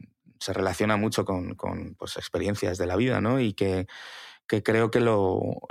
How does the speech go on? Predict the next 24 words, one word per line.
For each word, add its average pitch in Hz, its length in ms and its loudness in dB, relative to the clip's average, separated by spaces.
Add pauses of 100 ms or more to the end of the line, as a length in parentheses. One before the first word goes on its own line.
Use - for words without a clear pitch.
(240)
lo 110 240 2
lleva, 107 440 4
obviamente, 104 440 2
a 101 120 4
un 104 240 0
extremo 104 480 0
muy, 101 720 0 (1200)
en 90 320 -10
muchos 98 240 0
casos, 98 280 2
muy 101 180 2
difícil 104 460 0
y 98 40 0
muy 98 180 0
duro 104 240 2
de 104 120 4
ver, 110 300 2
y 98 120 -2
de 92 100 0
hecho 92 220 -2
el 95 120 2
penúltimo 95 460 -2
episodio 95 460 0
tiene 95 460 -4